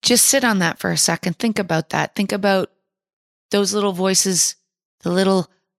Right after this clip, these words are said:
voice in the back of your head that, you know, says somewhere along the line, someone told you you couldn't.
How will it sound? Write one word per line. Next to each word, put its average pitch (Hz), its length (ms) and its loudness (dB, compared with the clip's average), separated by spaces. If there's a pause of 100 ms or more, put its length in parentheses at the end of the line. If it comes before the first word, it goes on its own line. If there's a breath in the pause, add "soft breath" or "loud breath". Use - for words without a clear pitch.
voice 208 280 0
in 202 80 -4
the 196 80 -4
back 175 260 -4
of 196 60 0
your 185 120 -2
head 170 260 -4
that, 170 240 -4 (300)
you 185 120 -4
know, 165 240 -2
says 175 280 -4
somewhere 170 360 -4
along 165 340 0
the 160 60 -2
line, 160 240 -2
someone 165 320 0
told 160 360 -8
you 160 180 -6
you 160 280 -2
couldn't. 160 600 -6